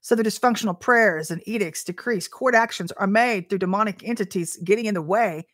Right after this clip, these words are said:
and using those vessels in the devil's attempt of keeping God's bride delayed. Did you catch all that?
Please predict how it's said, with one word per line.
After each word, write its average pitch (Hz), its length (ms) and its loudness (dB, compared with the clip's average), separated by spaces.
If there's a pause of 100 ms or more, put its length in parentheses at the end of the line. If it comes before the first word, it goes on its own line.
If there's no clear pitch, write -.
(100)
and 180 100 -2
using 214 240 -2
those 185 160 -2
vessels - 580 -8 (120)
in 180 80 -4
the 170 60 -4
devil's 190 360 -4
attempt 170 480 -6 (360)
of - 200 -4
keeping 196 460 -6
God's 151 320 -10
bride 143 380 -8
delayed. 175 540 -4 (500)
Did - 100 -12
you - 60 -14
catch 202 220 0
all 214 200 0
that? 233 240 -2